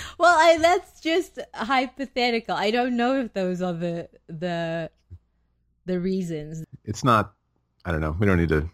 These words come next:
Speaker 2: go down this path, but it's not the real, it's not the real reason they don't want filming in the casino.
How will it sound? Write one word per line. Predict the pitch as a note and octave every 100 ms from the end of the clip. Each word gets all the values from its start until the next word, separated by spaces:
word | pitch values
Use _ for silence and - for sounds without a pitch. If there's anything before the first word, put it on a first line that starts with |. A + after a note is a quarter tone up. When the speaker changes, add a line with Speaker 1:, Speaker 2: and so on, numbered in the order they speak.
| -
Speaker 2:
go | F2
down | E2+ E2
this | E2
path, | - E2 E2 E2
but | F2 - - -
it's | -
not | G#2+ G#2
the | G#2
real, | G2 F#2+ F#2
it's | A2
not | B2+ A#2+
the |
real | A2+ G2+
reason | G2 F2+ F#2
they | F2+
don't | F2 E2+
want | E2+ D#2+
filming | E2 D#2+ E2
in |
the | E2
casino. | F#2 F2+ F2 F2 F2